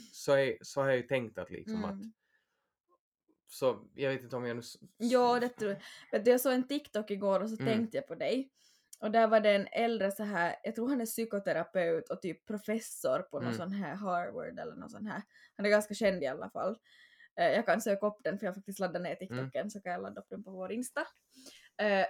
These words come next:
Speaker 2: men där, där sa han att anybody can be a father. Nej, ja, anybody can be a father, but it takes a man to be a good dad.
Speaker 1: Mm.
Speaker 2: Och det tyckte jag var så jävla bra sagt.
Speaker 1: Mm.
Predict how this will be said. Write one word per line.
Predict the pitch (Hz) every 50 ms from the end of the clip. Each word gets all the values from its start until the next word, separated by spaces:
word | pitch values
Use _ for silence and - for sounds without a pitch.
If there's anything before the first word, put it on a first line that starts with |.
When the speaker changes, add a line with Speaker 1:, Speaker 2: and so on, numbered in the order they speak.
| -
Speaker 2:
men | 220 240 226 220 226
där, | 254 262 262 247 - - 208 208
där | 277 294 277 254
sa | 233 - - 233 202 190 190
han | 190 190 170 175 170 - - -
att | 170 185 - - - _ _ _ _ _ _ _ 240 269
anybody | 311 302 285 240 190 190 180 165 170 156 190 202
can | - - 226 214 214
be | 202 202 175 151 139
a | 185
father. | - - 214 190 180 175 139 - 92 - - 220 - - - - - _ _ _ _ _ _ _ _
Nej, | 240 254 254 214 196 202 - _ _ _ _ _ _ _ _ _
ja, | 233 254 226 - - -
anybody | 240 285 311 330 294 233 240 220 208 220
can | - 226 214 196
be | 202 175 190
a | 220
father, | - 262 226 214 196 175 170 151 156 220 - _ - - _ _ _ _ 180
but | 220 208
it | 190 220 - -
takes | - 277 247 233 233 233 - - - - _
a | - 220
man | 220 220 233 254 262 254 233 196 185 180 196 196 208 - _ -
to | 233 220
be | 185 - 208 196 190 -
a | - 196
good | 190 180 190 196 180 160 - -
dad. | 175 156 123 - - - - - - _
Speaker 1:
Mm. | 120 123 113 202 196 196 - - _ _
Speaker 2:
Och | 262 269
det | 269 269
tyckte | 262 254 240 - - 226
jag |
var | 196 190 226
så | - 240 226 240
jävla | 226 190 214 220 226 226 220 196 180 180 160
bra | - - 175 156 156 - 214
sagt. | - - 131 123
Speaker 1:
Mm. | 123 113 113